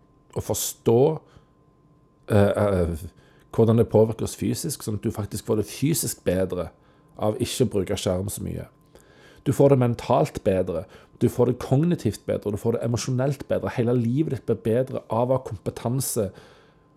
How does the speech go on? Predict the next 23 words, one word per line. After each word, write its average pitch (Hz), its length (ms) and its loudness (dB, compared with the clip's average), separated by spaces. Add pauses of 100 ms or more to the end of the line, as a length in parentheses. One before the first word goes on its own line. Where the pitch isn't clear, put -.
(680)
til 117 320 2
å 117 140 4 (2250)
styre 98 680 0
det 120 100 0
digitale. 107 560 0 (920)
Jeg 120 140 2
sier 127 140 0
ikke 107 180 -6
ta 107 160 2
det 95 120 4
vekk. - 380 -10
Jeg, - 200 -6 (120)
jeg 113 220 -2
vil 110 100 0
ikke 101 220 -4
tilbake 110 380 0
til 107 160 4
nitten 98 300 -6
femti, 107 460 -6 (240)
på 117 120 2
ingen 101 220 -2
måte. 90 340 0 (760)
Det, 113 100 -2